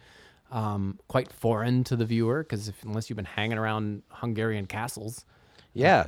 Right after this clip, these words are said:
Speaker 2: I loved the whole Eastern European feel. I loved th-, that's, you know, back to my original thing. I loved the Russian feel of things too, you
Speaker 1: Yeah.
Speaker 2: know?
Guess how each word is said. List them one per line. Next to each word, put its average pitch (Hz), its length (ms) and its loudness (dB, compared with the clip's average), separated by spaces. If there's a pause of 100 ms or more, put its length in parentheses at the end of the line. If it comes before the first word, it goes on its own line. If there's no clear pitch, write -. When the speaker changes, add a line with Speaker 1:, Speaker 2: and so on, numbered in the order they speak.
(140)
Speaker 2:
I 123 100 4
loved 147 300 4
the 139 120 4
whole 120 320 6
Eastern 101 360 -2
European 101 600 -2
feel. 107 340 -4
I 107 60 0
loved 90 260 -2
th-, - 140 -12
that's, - 340 -4
you 87 120 -2
know, 90 240 0
back 90 220 0
to - 80 -4
my 90 140 0
original 87 580 -4
thing. 92 220 -6
I 82 40 -2
loved 85 280 -4
the 78 80 -6
Russian 82 540 -6 (960)
feel 82 500 -4
of 80 120 -8
things 82 340 -8
too, 85 220 -8 (120)
you - 80 0
Speaker 1:
Yeah. 101 140 0
Speaker 2:
know? 131 60 -6